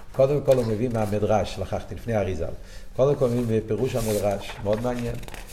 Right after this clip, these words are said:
המדרש אומר שתשרי זה מלשון תשרי ותשבוק ותחבר. כך כתוב במדרש. כלומר, אה, פעם שמעתי, הרבי סיפר פעם סיפור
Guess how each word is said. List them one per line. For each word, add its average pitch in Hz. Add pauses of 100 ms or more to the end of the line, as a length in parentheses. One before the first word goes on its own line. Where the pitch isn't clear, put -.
(120)
המדרש 107
אומר 127
שתשרי 139 (100)
זה 101
מלשון 127 (420)
תשרי 127
ותשבוק 120
ותחבר. 101 (680)
כך 160
כתוב 156
במדרש. 113 (560)
כלומר, 98 (1080)
אה, 101 (100)
פעם 110
שמעתי, 110
הרבי 107
סיפר -
פעם 104
סיפור 107